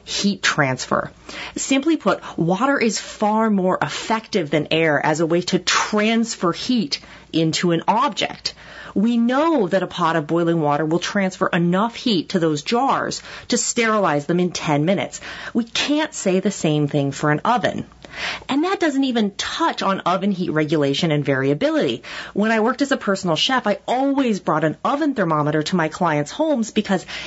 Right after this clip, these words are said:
it's very common for an oven to run twenty-five or even fifty degrees hot or cold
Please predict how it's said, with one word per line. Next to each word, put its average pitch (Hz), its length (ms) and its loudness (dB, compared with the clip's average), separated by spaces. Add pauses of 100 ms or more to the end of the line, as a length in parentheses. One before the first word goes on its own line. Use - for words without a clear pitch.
it's - 160 -6
very 208 540 0
common 156 460 0
for 185 180 0
an 185 80 -4
oven 170 300 2
to 185 120 0
run 156 280 2
twenty-five 165 640 2
or 165 80 4
even 185 180 2
fifty - 480 -2
degrees 202 360 0
hot - 380 -2
or 180 100 2
cold - 380 0